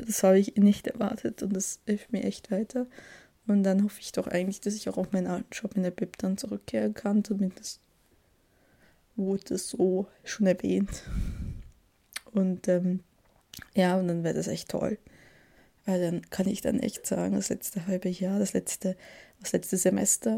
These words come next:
was laut bafög-Amt nur bis Februar geht, nicht bis März, ist dann wirklich,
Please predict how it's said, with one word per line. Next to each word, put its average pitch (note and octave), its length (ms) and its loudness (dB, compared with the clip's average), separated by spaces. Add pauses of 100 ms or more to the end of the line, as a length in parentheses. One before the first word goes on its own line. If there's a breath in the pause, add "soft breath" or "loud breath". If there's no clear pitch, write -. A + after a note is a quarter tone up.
(160)
was - 460 2 (560 loud breath)
laut F#3+ 240 4
bafög-Amt G3+ 500 2
nur G#3 140 8
bis - 180 -4
Februar G#3 400 4
geht, A#3+ 380 0
nicht - 160 0
bis - 240 -4
März, G3 400 -4 (600 loud breath)
ist - 240 -2
dann F3+ 160 4
wirklich, F3+ 560 0